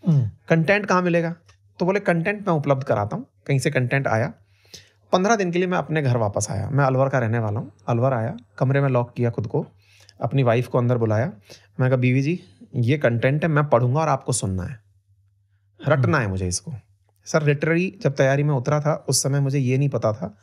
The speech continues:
Speaker 2: कौन से डिस्ट्रिक्ट के बगल में कौन सा डिस्ट्रिक्ट है। ये तो पता था कि राजस्थान में कितने जिले हैं, पड़ोस में कौन किसके आता है नहीं पता था। आज मैं आपसे भी पूछूं आपको भी नहीं पता
Speaker 1: नहीं
Speaker 2: होगा कौन
Speaker 1: पता
Speaker 2: सा
Speaker 1: होगा।
Speaker 2: डिस्ट्रिक्ट किससे कनेक्ट होता है। सब रटा सर, पन्द्रह दिन के अंदर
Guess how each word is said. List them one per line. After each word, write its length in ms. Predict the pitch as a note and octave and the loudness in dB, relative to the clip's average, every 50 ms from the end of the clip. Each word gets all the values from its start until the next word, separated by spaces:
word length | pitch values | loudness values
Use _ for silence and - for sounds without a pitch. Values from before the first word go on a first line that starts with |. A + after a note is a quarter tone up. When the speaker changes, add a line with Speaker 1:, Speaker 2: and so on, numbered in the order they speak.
| _ - - - _ _ _ _ | _ -20 -20 -20 _ _ _ _
Speaker 2:
कौन 180 | - D#3+ E3+ F3 | 4 6 6 6
से 120 | E3 - | 4 2
डिस्ट्रिक्ट 360 | F#3 D#3 D3+ - - F3 D3 - | 0 0 0 0 -2 -2 0 0
के 80 | E3 | 2
बगल 200 | C#3 C3+ C3 C3+ | 2 2 2 2
में 100 | C3+ C#3 | 0 0
कौन 160 | - - A2+ | 0 0 0
सा 100 | A2+ - | 0 0
डिस्ट्रिक्ट 380 | A2+ G#2 G2+ G#2 - F#2+ F2+ D#3+ | 0 0 -2 -2 -2 -4 -4 -4
है। 100 | D#3+ - - - | -8 -10 -10 -8
ये 160 | D3 G#2 B2 B2 | -2 0 0 2
तो 120 | E3+ D#3+ | 2 0
पता 220 | D3 D3 D3+ D#3+ | 0 2 0 0
था 120 | D3+ - E3 | 2 2 0
कि 80 | D3 | 2
राजस्थान 380 | D3 C#3 C3+ C3+ B2+ - C3+ B2 | 2 2 2 0 0 0 0 0
में 100 | B2 B2 | 0 0
कितने 260 | - B2 - B2+ A#2+ | -2 0 0 0 2
जिले 220 | G#2+ A2 G2+ F#2+ G2+ | 2 2 0 2 2
हैं, 240 | G#2 - A3 - - _ - - - _ _ _ _ _ _ | 0 0 -2 -4 -10 _ -20 -20 -20 _ _ _ _ _ _
पड़ोस 300 | E3 E3 F3+ G3 F#3+ G#3+ | 4 6 6 6 4 2
में 100 | G3+ F#3+ | 0 2
कौन 200 | G3 D#3+ D#3 D3 | 2 2 2 2
किसके 260 | C#3 C3 - - C#3 | 0 -2 0 0 0
आता 180 | A#2+ A2 - - | 0 0 0 -2
है 60 | D#3 | 0
नहीं 160 | B2+ A2 G#2 | 0 0 0
पता 220 | G#2 G2+ G#2 - | -2 -4 -6 -6
था। 180 | - - C3 - - _ _ C3+ | -10 -10 -12 -14 -16 _ _ 2
आज 160 | C#3 D3+ D3+ | 4 4 2
मैं 120 | D3+ D#3+ | 2 2
आपसे 220 | D3+ D#3 D3 - F3 | 2 2 2 2 0
भी 60 | E3+ | 2
पूछूं 260 | D#3+ D#3+ D3 F3 D#3 | 0 -2 0 2 2
आपको 220 | D3 C#3+ - E3 | 2 2 2 0
भी 80 | D3 D3 | 0 2
नहीं 100 | C#3 B2+ | 2 2
पता 180 | A#2+ A#2+ A2+ - | 2 4 4 6
Speaker 1:
नहीं 120 | D3 C#3 | 6 6
Speaker 2:
होगा 40 | B2 | 6
कौन 100 | C#3 C3+ | 4 2
Speaker 1:
पता 80 | B2+ | 2
Speaker 2:
सा 40 | C#3+ | 0
Speaker 1:
होगा। 40 | B2 | -2
Speaker 2:
डिस्ट्रिक्ट 280 | A#2+ A#2 - - C3 - | -2 -2 -2 -4 -2 -2
किससे 240 | B2 A2+ - G#2+ | 0 0 0 -2
कनेक्ट 280 | G2+ G#2 G2+ G2+ G#2 - | -2 -2 -6 -6 -6 -6
होता 180 | G#2+ G2 - - | -8 -8 -8 -10
है। 100 | C#3+ - _ _ _ _ _ _ _ _ _ _ _ _ _ _ _ _ _ _ _ _ _ _ _ | -12 -12 _ _ _ _ _ _ _ _ _ _ _ _ _ _ _ _ _ _ _ _ _ _ _
सब 220 | - - G#3+ G3 F3+ | 0 0 2 2 4
रटा 240 | D#3 C#3 D#3 D#3 | 2 2 2 0
सर, 120 | D#3 - F3+ G#3 - - _ _ _ _ _ _ _ - | 0 -2 -4 -4 -6 -14 _ _ _ _ _ _ _ 0
पन्द्रह 260 | D#3 D3+ E3 F#3 G3 | 2 2 4 2 2
दिन 160 | E3+ E3 D3+ | 2 0 0
के 100 | C#3+ D#3 | 0 0
अंदर 280 | C3+ B2+ B2 D3 E3 | 0 0 -2 -2 -4